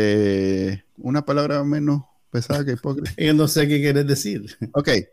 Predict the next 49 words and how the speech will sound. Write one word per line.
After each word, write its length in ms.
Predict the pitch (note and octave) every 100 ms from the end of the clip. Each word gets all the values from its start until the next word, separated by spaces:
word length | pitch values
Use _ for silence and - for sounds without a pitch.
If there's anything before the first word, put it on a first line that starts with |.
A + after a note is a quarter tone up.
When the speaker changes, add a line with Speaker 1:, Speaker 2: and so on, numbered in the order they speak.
| _
Speaker 1:
los 180 | - C#3+
maes 400 | E3+ A#3 C#4 C4+ -
se 220 | - D3+
viven 280 | D3+ F3+ G3+
tratando 480 | F3 D3+ D3 E3 E3
mal, 540 | C3 A#2 C#3+ D#3 D#3+ - _ _
como 260 | - A2 G#2+
son 180 | - A#2+
hermanos 480 | C#3+ D3 D3 C3+
y 80 | G#2+
son, 760 | F#2+ G#2+ A2+ C3 C#3 C#3 C3+ C3+
y 100 | G#2+
es 100 | G#2
Speaker 2:
Estás 280 | B2+ C#3 D#3
Speaker 1:
una 100 | D#3+
Speaker 2:
hablando 120 | F3
de 40 | F#3
Speaker 1:
serie 20 |
Speaker 2:
los 80 | D#3
Speaker 1:
para 120 | B2+
Speaker 2:
per-, 160 | A#2+ A2+
de 60 |
Speaker 1:
adultos. 40 | C#3
Speaker 2:
lo-, 60 |
de 60 | -
los 80 | C3+
Speaker 1:
De 80 | C#3
los 120 | C3
Speaker 2:
personajes 460 | C#3 D#3 B2+ C#3
en 20 | D3
la 120 | C#3
Speaker 1:
personajes, 140 | C3
Speaker 2:
serie. 140 | A2+ G#2
Speaker 1:
se 60 |
viven 180 | E3 F#3
tratando 400 | F#3+ F3+ E3+ F3
mal 260 | D3+ C3+ C3+
y 40 |
le 140 | C3 B2
dice, 300 | A#2+ A#2+ A#2
"Mira, 640 | A#2+ A#2+ C3+ C#3 C#3 C3 -
Speaker 2:
Ujú. 340 | _ _ -
Speaker 1:
negro 260 | B2 B2+ B2+
hijo 100 | B2+
de 80 |
la 100 | B2
gran 300 | B2 A#2+ B2+
no 120 | B2 A#2
sé 140 | A2